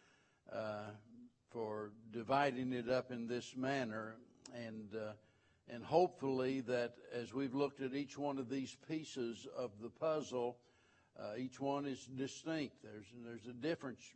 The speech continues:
between them. And, uh, you know, what God does for one person that, uh, the,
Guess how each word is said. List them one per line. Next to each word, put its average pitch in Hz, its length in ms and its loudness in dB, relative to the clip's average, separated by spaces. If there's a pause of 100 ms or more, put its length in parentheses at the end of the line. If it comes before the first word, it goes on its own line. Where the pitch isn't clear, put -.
between 147 600 -2
them. 110 400 -2
And, 110 320 -6 (560)
uh, 107 320 -6 (180)
you 120 100 0
know, 117 140 0
what 127 360 4 (280)
God 135 320 10 (1040)
does 143 320 8
for 135 180 0
one 151 320 4
person 147 540 2
that, 127 420 -4
uh, 117 220 -2 (520)
the, 113 140 -8